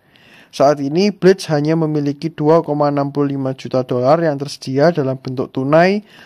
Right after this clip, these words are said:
untuk menutupi sebagian dari biaya. Sisa sepuluh juta dolar bagaimanapun harus dipelore-, diperoleh dari sumber lain.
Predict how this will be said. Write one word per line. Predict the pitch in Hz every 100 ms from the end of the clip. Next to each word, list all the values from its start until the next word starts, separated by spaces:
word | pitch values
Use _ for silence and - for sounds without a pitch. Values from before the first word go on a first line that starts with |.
| _
untuk | 165 175
menutupi | 151 165 156 156 147
sebagian | 143 139 131 147 165
dari | 160 135 139 165 185 -
biaya. | 127 120 123 120 104 120 _ _ - - _
Sisa | - 160 - 196
sepuluh | 190 - 165
juta | 156 - 139 131
dolar | 139 131 143 160 180 -
bagaimanapun | 135 131 131 127 127 127 - 175 202 156
harus | 139 147
dipelore-, | - 135 131 131 143 -
diperoleh | - 135 135 131 160
dari | 165 135 147
sumber | - 147 135 127
lain. | 123 123 113